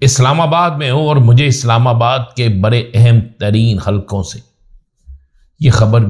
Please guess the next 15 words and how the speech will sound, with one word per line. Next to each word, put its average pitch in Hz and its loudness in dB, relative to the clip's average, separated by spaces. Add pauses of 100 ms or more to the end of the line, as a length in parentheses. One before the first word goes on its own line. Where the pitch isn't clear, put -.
मिली 82 -4
है। - -20 (1160)
बड़ी 185 2
खबर 202 -2
ये 196 -2
है 156 -6 (1120)
कि 196 0
नवंबर 214 -2
के 214 -2 (220)
महीने 196 -2
में, 160 -6 (2000)
नवंबर 226 2
के 233 -2
महीने 214 -2
में 196 -4